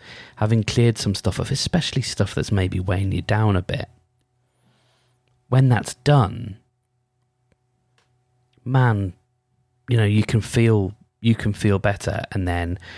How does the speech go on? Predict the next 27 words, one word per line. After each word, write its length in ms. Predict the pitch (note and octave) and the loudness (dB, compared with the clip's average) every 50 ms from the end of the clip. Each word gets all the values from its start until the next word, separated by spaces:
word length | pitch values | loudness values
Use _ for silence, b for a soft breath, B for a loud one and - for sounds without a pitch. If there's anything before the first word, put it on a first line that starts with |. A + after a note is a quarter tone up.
| B B B B B | B B B B B
you 140 | - G2 G2 | 0 0 0
pick 280 | - - - - - | 0 -2 -2 -2 -2
your 100 | F#2+ F2+ | 0 2
energy 420 | G#2 C3+ E3+ E3 C3 - D3+ C#3 - | 4 4 4 4 4 2 -2 -4 -4
up, 200 | - - - - | -6 -8 -8 -8
and 100 | C#2+ - | -8 -6
then 100 | F2+ F2+ | -6 -6
you 120 | F2 E2+ | -6 -6
start 300 | - - - G2+ - - | -6 -6 -4 -4 -4 -2
doing 200 | - G2 F#2+ F#2+ | -2 0 0 2
more 160 | F#2+ G2 G2 | 2 0 0
things. 460 | - - E3 F3 E3+ C#3+ A2 G2 - - | 0 0 2 2 4 2 2 -2 -4 -4
But 180 | - G2 - | -4 -4 -4
it's, 140 | - - - | -6 -8 -6
it, 280 | - - A#2 - - - | -4 -4 -4 -4 -4 -2
it, 160 | G#2 A2 G#2+ | -2 0 0
it, 120 | A#2+ - | 0 0
you 140 | A2+ B2 A#2+ | 0 0 2
know, 120 | G#2 F#2 | 2 0
it's 140 | F#2+ - - | -2 -2 -4
that 180 | - G#2+ - - | -4 -4 -4 -6
flywheel 800 | - - - A2 A2 A#2 A#2+ A#2+ A2+ G#2+ F2+ F2 - - C#2+ | -8 -4 0 0 2 2 2 0 0 -2 -4 -4 -6 -6 -8
thing. 420 | - - - - - E2 G2 A#2+ - _ _ _ _ _ _ _ _ _ _ _ _ _ _ _ _ _ _ _ _ _ - | -8 -6 -6 -6 -6 -6 -10 -12 -14 _ _ _ _ _ _ _ _ _ _ _ _ _ _ _ _ _ _ _ _ _ -8
But 160 | G#2 G2+ - | -6 -4 -2
getting 300 | B2 A#2+ B2 C3 C3 B2 | 0 2 4 4 4 4
that 180 | A#2+ A2+ - - | 2 0 -2 -4
flywheel 960 | - - - A2+ A2+ A2 A2 G#2 G#2 G#2 G2+ G2+ G2+ G2 G2 G2 G2 - _ | -4 -2 0 2 4 4 4 2 2 2 2 2 2 2 2 0 -2 -4 _